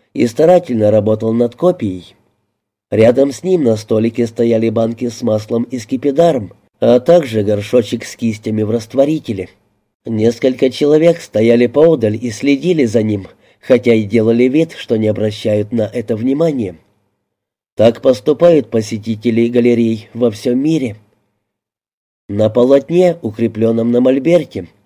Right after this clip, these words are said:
уже были видны точные контуры сюжета, и по небу он слегка прошелся лазурью.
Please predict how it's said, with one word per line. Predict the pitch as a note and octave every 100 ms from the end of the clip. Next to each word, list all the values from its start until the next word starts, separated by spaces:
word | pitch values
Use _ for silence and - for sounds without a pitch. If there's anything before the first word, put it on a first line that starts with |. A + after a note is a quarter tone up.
| _ _ -
уже | G#2+ A2+
были | G#2+ A2+
видны | A2 A#2 A#2 A#2+
точные | A2+ A2 A2 A#2+ A2+
контуры | A2 A2 G#2+ A#2 A2+
сюжета, | - C3 C#3+ E3 E3 E2+ _ _ _ _ _ -
и | A2+
по | A#2
небу | B2 E3 D#3 A2
он | G#2+
слегка | G#2+ A2+ G#2+ - A2+
прошелся | A#2+ A#2 - G2+ - G#2+
лазурью. | A2+ B2 D#3+ D3+ G#2+